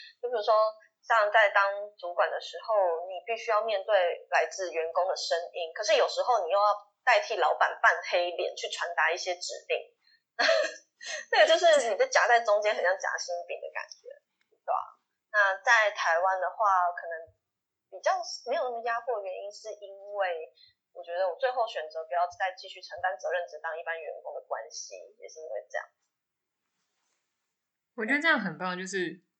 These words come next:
Speaker 2: 很知道自己要的是什么，然后再做决定。
Speaker 1: <laughs> 对，没错啊。
Speaker 2: <laughs>
Speaker 1: 嗯，嗯。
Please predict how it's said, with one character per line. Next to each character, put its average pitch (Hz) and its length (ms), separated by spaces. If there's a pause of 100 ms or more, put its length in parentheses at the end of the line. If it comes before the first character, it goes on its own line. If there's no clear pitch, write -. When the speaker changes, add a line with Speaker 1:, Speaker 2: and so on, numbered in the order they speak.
(320)
Speaker 2:
很 170 380 (180)
知 208 160
道 220 160
自 214 160
己 160 160
要 175 160
的 156 140
是 180 160
什 - 160
么， - 260 (220)
然 175 100
后 170 40
再 185 160
做 175 180
决 - 100 (240)
定。 - 180 (460)
Speaker 1:
<laughs> - 480
对， 170 320
没 185 140
错 240 160 (100)
啊。 180 60 (100)
Speaker 2:
<laughs> 180 120
Speaker 1:
嗯， - 60
嗯。 - 880